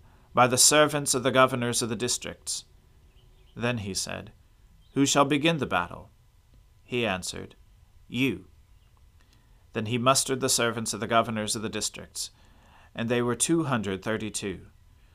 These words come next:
And after them he mustered all the people of Israel, seven thousand. And they went out at noon, while Benhadad was drinking himself drunk in the booths, he and the thirty-two kings who helped him. The servants of the governors of the districts went out first.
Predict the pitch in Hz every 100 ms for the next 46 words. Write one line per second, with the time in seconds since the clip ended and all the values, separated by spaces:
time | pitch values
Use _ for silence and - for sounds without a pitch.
0 | - - 113 131 135 131 131 131 92 101
1 | 123 123 - 120 123 131 135 135 139 135
2 | 131 117 117 123 - 87 85 - 123 120
3 | 113 107 110 101 - - - - - -
4 | - - - - - 107 113 120 151 151
5 | 143 135 117 123 131 104 85 107 113 104
6 | 135 110 92 95 92 104 98 127 117 107
7 | 110 110 110 98 98 117 95 92 95 104
8 | 104 87 90 - - - - 143 147 156
9 | 135 135 135 123 123 127 117 135 113 90
10 | 104 101 107 - 85 85 - _ - -
11 | - - - - 117 117 143 151 131 90
12 | 92 101 104 117 120 113 107 110 104 117
13 | - - - - 104 107 107 - 110 101
14 | - -